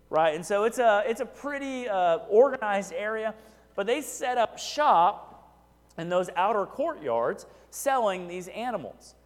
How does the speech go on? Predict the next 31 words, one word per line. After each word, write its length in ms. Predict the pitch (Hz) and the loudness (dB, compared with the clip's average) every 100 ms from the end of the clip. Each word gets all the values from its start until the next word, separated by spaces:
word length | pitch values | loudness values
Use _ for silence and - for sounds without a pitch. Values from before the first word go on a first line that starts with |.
| _ _ _ - | _ _ _ -4
Uh, 200 | 151 151 | -2 0
and 160 | 156 180 | -2 -6
so 180 | 214 185 | 2 2
what 220 | 202 196 | 6 4
was 160 | 190 208 | 2 2
going 280 | 240 220 | 2 2
on 400 | 208 269 220 202 | 2 2 4 0
in 140 | 175 190 | -2 -8
the 80 | 165 | -8
temple 640 | 311 311 175 143 175 - - - | -4 -4 0 0 0 -4 -18 -8
was 320 | 170 180 175 | 0 0 0
trade. 640 | - - - 262 175 95 - - _ _ _ _ - | -16 -14 -6 -4 -4 -6 -18 -20 _ _ _ _ -10
And 140 | 170 | -8
Jesus 440 | 165 294 247 214 | -2 -2 -2 -4
looked 320 | 185 233 330 - | 8 8 8 0
at 140 | 220 | -4
what 140 | 214 | -2
was 160 | 202 190 | -2 -4
happening 480 | 190 175 196 240 214 | -2 -2 -2 -8 -6
when 100 | 202 | -6
he 80 | 180 | -2
walked 400 | 156 214 226 202 | 4 4 4 -2
into 260 | 196 190 | -8 -8
the 120 | 165 | -12
temple 520 | 165 196 180 240 262 - - | -8 -8 -6 -6 -6 -8 -10
on 140 | 170 175 | -8 -2
this 220 | 180 180 | -2 -2
high 380 | - 196 196 208 | -2 0 2 2
religious 500 | 180 180 185 180 - | 0 -4 -6 -10 -2
holiday 480 | 175 160 180 208 | 2 4 4 2
approaching 680 | 196 - 202 214 214 190 185 | 0 0 -2 -2 -2 -8 -8